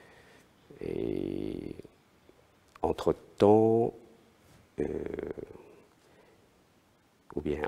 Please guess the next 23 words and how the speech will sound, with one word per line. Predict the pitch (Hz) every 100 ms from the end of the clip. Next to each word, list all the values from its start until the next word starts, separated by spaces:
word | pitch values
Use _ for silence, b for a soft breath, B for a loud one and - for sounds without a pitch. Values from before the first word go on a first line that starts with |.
| -
avant | 87 80 92 82
le | 71
Canada, | - 76 80 78 87 95 101 104 - - - -
euh, | 78 73 71 73 73
j'ai | 73 78
fait | - 78 76 73 76
encore | 82 82 107 107 - 71 -
quelques | 82 78 - 71 69 - - B B B B
changements, | - - 90 90 85 85 120 - - - - - _ _ - -
euh, | - - - -
dans | 78
le | 73
pays. | - 71 73 90 143 - _ _ _
Par | -
exemple, | 71 71 76 73 69 69
j'ai | 80 76
fait | - 80 76 - B B B B B -
un | 73
petit, | - - 85 82 78 80 - _ _ - -
euh, | - - - - - - B B B _ _ _ _ _ _ _ _ _ _
comment | - 69 76
dire, | 73 76 71 67
détour | 67 87 - 131 117 76 -